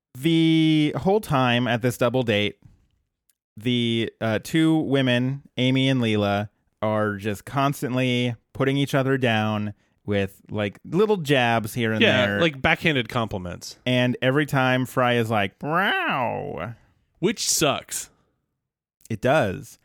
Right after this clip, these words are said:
Speaker 2: It's like, I, it, the fir-, like, the first time. Okay, I see where they're going. Second time. Okay, I know. <laughs>
Speaker 1: So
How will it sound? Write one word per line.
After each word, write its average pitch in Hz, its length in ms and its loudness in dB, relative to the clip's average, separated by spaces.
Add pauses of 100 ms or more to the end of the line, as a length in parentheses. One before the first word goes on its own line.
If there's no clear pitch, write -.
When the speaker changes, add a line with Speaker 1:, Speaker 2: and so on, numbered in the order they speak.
(120)
Speaker 2:
It's 185 320 0
like, 175 440 0
I, 180 120 0 (140)
it, 190 220 -2
the 190 120 2
fir-, 233 340 0
like, 175 300 0 (420)
the 185 120 2
first - 360 0
time. 107 440 -2 (840)
Okay, 165 220 0
I 127 100 2
see 175 180 0
where 147 160 2
they're 123 120 0
going. 110 340 -8 (280)
Second 156 320 0
time. 110 340 -2 (320)
Okay, 147 560 0 (140)
I 143 140 4
know. 139 520 2
<laughs> - 100 -20 (520)
Speaker 1:
So 143 400 0